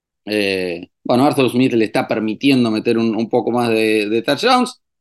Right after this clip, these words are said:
Voy a ir con él y vamos con una victoria sufrida, pero diecisiete catorce. Y bien, pasamos ahora al siguiente partido,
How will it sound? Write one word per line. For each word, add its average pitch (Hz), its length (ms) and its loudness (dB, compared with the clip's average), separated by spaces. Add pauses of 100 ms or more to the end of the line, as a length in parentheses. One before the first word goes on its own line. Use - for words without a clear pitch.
(380)
Voy 226 340 4
a 190 80 6
ir 185 180 4
con 160 180 2
él 190 280 -2 (1040)
y 127 380 2
vamos 139 220 2
con 123 100 -2
una 117 160 -4
victoria 104 680 -4 (520)
sufrida, 127 500 2 (160)
pero 98 680 -2
diecisiete 120 680 -2
catorce. 131 480 -2 (1400)
Y 147 120 2
bien, 143 240 2 (360)
pasamos 139 460 -2
ahora 143 260 4
al 151 360 0
siguiente 123 500 -6
partido, 113 560 -4